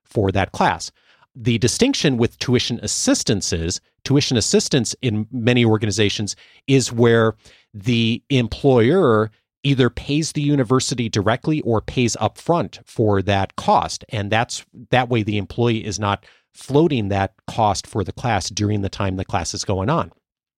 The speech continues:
Now, I was thinking about this because when I worked at Dale Carnegie, many of our Carnegie courses were recommended for college credit. And so we had a partnership with a local community college to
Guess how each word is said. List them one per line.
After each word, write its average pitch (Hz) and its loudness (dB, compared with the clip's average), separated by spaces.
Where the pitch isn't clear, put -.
Now, 127 2
I 135 2
was 123 2
thinking 233 2
about 107 2
this 120 -2
because 113 -2
when 123 0
I 139 0
worked 131 0
at 110 0
Dale 117 2
Carnegie, 135 -2
many 151 2
of 117 2
our 113 2
Carnegie 156 -2
courses 101 -2
were 110 2
recommended 104 -2
for 101 -6
college 95 -2
credit. 139 -2
And 98 -6
so 104 2
we 135 2
had 151 4
a 151 0
partnership 123 -4
with 104 0
a 101 -2
local 107 0
community 107 -2
college 127 -2
to 113 4